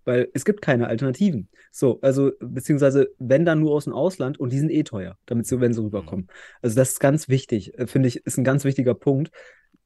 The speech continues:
Speaker 1: Man muss aber noch einen, einen, einen Punkt geben, der wirklich auch wieder an der Zielgruppe völlig vorbeigeht. Ähm, denn man muss ja im Hinterkopf haben, dass dieser zweite Durchgang auch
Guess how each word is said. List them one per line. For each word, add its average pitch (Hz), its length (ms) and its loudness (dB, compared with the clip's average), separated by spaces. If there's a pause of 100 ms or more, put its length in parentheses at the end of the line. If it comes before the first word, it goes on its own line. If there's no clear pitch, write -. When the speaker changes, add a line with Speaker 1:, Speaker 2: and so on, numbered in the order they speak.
(140)
Speaker 1:
Man 127 160 0
muss 160 120 2
aber 156 120 8
noch 175 220 2
einen, 147 260 2
einen, 139 320 -2
einen 131 220 -4
Punkt 180 340 -2
geben, 143 380 0
der 135 260 0
wirklich 135 280 -8
auch 135 100 -2
wieder 151 160 0
an 139 80 0
der 135 140 -2
Zielgruppe 156 380 -4
völlig - 400 -2
vorbeigeht. 123 640 -2 (400)
Ähm, 131 220 -2
denn 143 360 0
man 135 140 -4
muss 165 160 0
ja 165 80 4
im 139 60 2
Hinterkopf 185 420 -4
haben, 135 180 -4
dass 131 220 -6 (420)
dieser 135 340 -2
zweite 143 380 -2
Durchgang 147 440 -2
auch - 260 -6